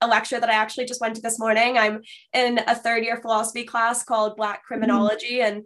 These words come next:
Speaker 1: and Doctor Rowe is an amazing professor, and, you know, he was talking so much about how the white woman is just viewed as this symbol of purity,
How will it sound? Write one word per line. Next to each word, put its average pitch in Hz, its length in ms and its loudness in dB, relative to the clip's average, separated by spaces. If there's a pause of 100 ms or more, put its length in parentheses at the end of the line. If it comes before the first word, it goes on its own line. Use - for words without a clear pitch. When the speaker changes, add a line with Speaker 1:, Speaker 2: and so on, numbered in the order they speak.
(340)
Speaker 1:
and 220 140 2
Doctor 220 300 4
Rowe 214 200 4
is 214 100 0
an 226 60 0
amazing 220 540 2
professor, 214 460 -2
and, 202 220 -6
you 220 100 -6
know, 208 140 -2
he 214 80 -6
was 214 120 -8
talking 220 360 -2
so 214 160 -2
much 208 240 -4
about 214 220 -4
how 208 160 0
the 208 80 0
white 214 240 2
woman 220 240 2
is 202 180 -4
just 214 180 -6
viewed 214 200 2
as 208 160 0
this 214 200 -2
symbol 208 280 0
of 208 140 -2
purity, 208 640 2